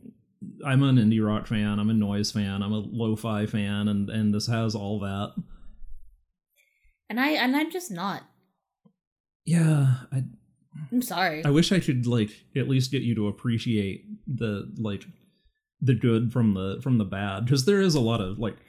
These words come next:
Speaker 1: shit
Speaker 2: No.
Speaker 1: Pavement rip-offs out
Speaker 2: Okay,
Speaker 1: there.
Speaker 2: look, so what I said
Speaker 1: <clears throat>
Speaker 2: earlier is, like, I don't, I personally don't think that, I don't like the song at all. But I am not going to let that color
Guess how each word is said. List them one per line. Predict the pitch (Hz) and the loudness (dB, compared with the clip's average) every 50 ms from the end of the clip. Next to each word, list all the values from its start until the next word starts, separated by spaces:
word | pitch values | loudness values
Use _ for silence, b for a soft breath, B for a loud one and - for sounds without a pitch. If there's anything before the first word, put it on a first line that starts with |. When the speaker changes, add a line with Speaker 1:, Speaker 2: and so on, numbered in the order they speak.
| _ - - | _ -16 -12
Speaker 1:
shit | - - - - 139 - - - | -8 -2 0 2 2 2 2 0
Speaker 2:
No. | 330 330 - 247 226 | 2 6 6 6 6
Speaker 1:
Pavement | 196 113 107 104 - - - 135 127 - 139 - - | 4 2 0 0 -2 -4 -6 -8 -6 -6 -6 -4 -2
rip-offs | 143 123 123 117 - 131 170 - 190 202 - - 170 | 2 2 2 2 2 2 2 4 4 4 4 4 2
out | 190 | 2
Speaker 2:
Okay, | 262 247 285 277 | 0 2 2 4
Speaker 1:
there. | 240 226 202 180 156 | 4 4 4 2 2
Speaker 2:
look, | - - | -2 -8
so | - - - 233 - 277 240 233 220 214 202 - - 156 | -16 -12 -6 0 4 6 6 6 6 4 2 0 -2 0
what | 202 240 254 | 4 6 8
I | 254 247 | 8 8
said | 233 214 320 302 294 269 | 6 6 4 4 4 4
Speaker 1:
<clears throat> | - - | 2 2
Speaker 2:
earlier | 220 220 214 214 202 196 196 190 190 185 185 185 190 b b b b b b b b b b - | 2 2 2 2 2 2 2 2 2 2 0 -2 -4 b b b b b b b b b b -4
is, | 208 196 202 | -4 -2 -2
like, | 196 185 185 - - | -2 -2 -2 0 0
I | 196 196 | 0 0
don't, | 196 220 214 214 208 - - - _ _ _ _ _ _ _ _ _ _ _ _ _ _ _ _ _ _ _ _ _ _ _ _ _ _ - | 2 0 0 0 -2 -6 -8 -16 _ _ _ _ _ _ _ _ _ _ _ _ _ _ _ _ _ _ _ _ _ _ _ _ _ _ -2
I | 180 226 233 | 0 0 0
personally | 226 202 196 196 202 202 220 208 196 190 190 | 0 0 0 0 -2 -2 -4 -2 -2 -2 -2
don't | 185 180 165 165 180 | -4 -4 -8 -8 -8
think | 180 185 | -10 -10
that, | 175 - - - | -10 -8 -4 -4
I | |
don't | 196 190 160 147 | -4 -2 -4 -6
like | 160 170 | -8 -10
the | 175 | -10
song | 175 175 165 | -12 -14 -14
at | 151 147 | -14 -16
all. | 123 - - _ _ _ _ _ _ _ _ _ _ _ - - _ _ - | -16 -18 -20 _ _ _ _ _ _ _ _ _ _ _ -20 -20 _ _ -8
But | 196 190 - 220 196 - - - - _ _ _ - | -8 -2 0 0 0 0 -2 -8 -18 _ _ _ -4
I | 165 175 | 0 0
am | 175 180 185 | 2 2 2
not | 185 175 - | 0 0 0
going | - 190 180 175 175 175 | -2 -4 -4 -6 -6 -10
to | - - | -8 -4
let | 190 208 196 196 - - | -2 0 0 0 0 0
that | 175 - - - | -2 -2 -2 -4
color | - - 294 294 247 220 214 208 208 233 - | -2 0 2 2 4 4 4 2 0 0 -4